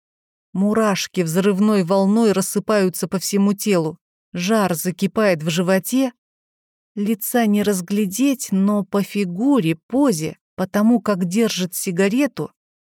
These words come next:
я уверена, что это Яр. И что он смотрит на меня в упор сейчас. Опускаю глаза, пытаюсь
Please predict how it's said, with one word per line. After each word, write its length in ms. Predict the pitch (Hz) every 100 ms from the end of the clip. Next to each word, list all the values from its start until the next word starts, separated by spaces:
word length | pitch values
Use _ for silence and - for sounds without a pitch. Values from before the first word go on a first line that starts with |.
| -
я 300 | 185 185 208
уверена, 560 | 208 185 247 208 190 185
что 200 | - 190
это 260 | 190 202
Яр. 480 | 202 185 185 151 - _ _ _ _ _ _ _ -
И 120 | 185
что 260 | - -
он 160 | 196 190
смотрит 600 | - 214 226 202 156 170
на 100 | 185
меня 300 | 180 185 185
в 100 | 170
упор 320 | 202 226 180
сейчас. 580 | - - - 175 135 - _ _ _ _ _ _ _
Опускаю 800 | - 175 - 180 - 214 208 180
глаза, 560 | 165 175 175 156 202 277
пытаюсь 580 | 262 190 - 208 196